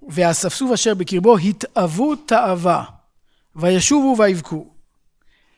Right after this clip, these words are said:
על מה? "ויאמרו, מי יאכילנו בשר? זכרנו את ה-, זכרנו את הדגה אשר נאכל במצרים חינם, את הקישואים ואת האבטיחים ואת החציר ואת הבצלים ואת השומים, ועתה נפשנו יבשה,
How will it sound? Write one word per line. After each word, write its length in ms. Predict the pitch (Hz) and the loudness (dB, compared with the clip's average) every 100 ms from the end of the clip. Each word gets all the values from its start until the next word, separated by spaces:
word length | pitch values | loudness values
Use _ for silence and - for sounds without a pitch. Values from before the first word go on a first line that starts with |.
| _ _ - | _ _ -10
על 100 | 165 | -4
מה? 260 | 185 254 139 - _ _ _ _ _ _ _ _ _ _ _ _ - _ - | 2 2 0 -12 _ _ _ _ _ _ _ _ _ _ _ _ -20 _ -4
"ויאמרו, 760 | 185 185 185 180 311 269 240 254 - _ _ - | 0 2 2 2 2 0 0 -4 -14 _ _ 4
מי 140 | 214 | 6
יאכילנו 760 | 311 294 262 - 247 269 269 254 | 6 6 4 0 -2 -2 -2 -4
בשר? 460 | 240 - 247 156 127 _ _ | -4 -4 -4 -6 -10 _ _
זכרנו 540 | 170 170 208 269 262 233 | -2 2 4 4 2 -2
את 140 | - | -2
ה-, 80 | 185 165 | -4 -4
זכרנו 540 | - 180 160 247 262 233 | -8 -4 2 4 6 4
את 120 | - | 0
הדגה 640 | 160 156 147 254 226 190 160 _ _ _ - | -4 -2 0 2 2 0 -8 _ _ _ -14
אשר 160 | - 147 | -8 -6
נאכל 260 | 143 170 | -2 0
במצרים 420 | 165 165 170 185 | 2 0 2 0
חינם, 360 | 208 240 262 233 | 2 2 4 4
את 100 | 185 | 2
הקישואים 480 | 175 180 - 226 240 | -4 -4 -4 -2 0
ואת 120 | 190 175 | 0 -2
האבטיחים 460 | 165 190 226 240 | -4 -4 -4 -2
ואת 120 | 180 | -4
החציר 420 | 175 175 - 262 185 | -4 -6 -4 -2 -2
ואת 140 | 170 | -2
הבצלים 480 | 170 - 214 262 247 | -4 -2 -2 -2 -2
ואת 160 | 185 185 | -2 -4
השומים, 500 | 175 226 262 277 233 - - _ _ - | -4 0 2 2 0 -6 -20 _ _ -4
ועתה 640 | 202 196 170 - 277 277 | -2 0 -2 -2 0 0
נפשנו 600 | 233 180 - 240 240 220 | -2 -4 -2 0 0 -2
יבשה, 580 | 196 165 165 - 214 | -2 -2 -2 0 0